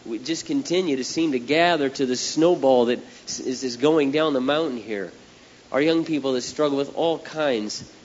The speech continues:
of real serious addictions that in, in any way, shape, or form could ruin a person's life.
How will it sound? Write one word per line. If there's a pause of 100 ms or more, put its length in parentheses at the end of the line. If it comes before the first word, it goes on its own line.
(140)
of
real
serious
addictions (540)
that
in,
in
any
way,
shape,
or
form
could
ruin
a
person's
life.